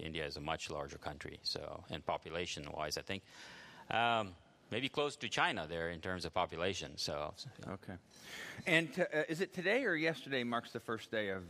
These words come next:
Speaker 2: Ramadan?
Speaker 1: Uh, it was yesterday. Started the month of, uh, fasting. So
Speaker 2: Month of fasting from dusk to dawn.
Speaker 1: Dusk to dawn.
Speaker 2: 'Cause I,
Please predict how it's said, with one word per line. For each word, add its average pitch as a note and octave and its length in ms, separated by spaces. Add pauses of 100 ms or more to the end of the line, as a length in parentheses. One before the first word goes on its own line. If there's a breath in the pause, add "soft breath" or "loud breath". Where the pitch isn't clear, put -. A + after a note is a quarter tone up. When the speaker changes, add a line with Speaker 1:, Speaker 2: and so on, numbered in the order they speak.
Speaker 2:
Ramadan? F2 560
Speaker 1:
Uh, - 60
it D3+ 220
was C#3+ 200
yesterday. E2 560 (120)
Started G2 360
the F2+ 60
month F2+ 240
of, F2 80
uh, F2+ 120
fasting. E2+ 520 (140)
So D2+ 420
Speaker 2:
Month C3+ 240
of A2+ 80
fasting B2 380
from G#2 240
dusk A#2 400
to A2+ 80
dawn. G2 400
Speaker 1:
Dusk F#2+ 300
to C3+ 60
dawn. G2 200
Speaker 2:
'Cause D#2 80
I, A2+ 160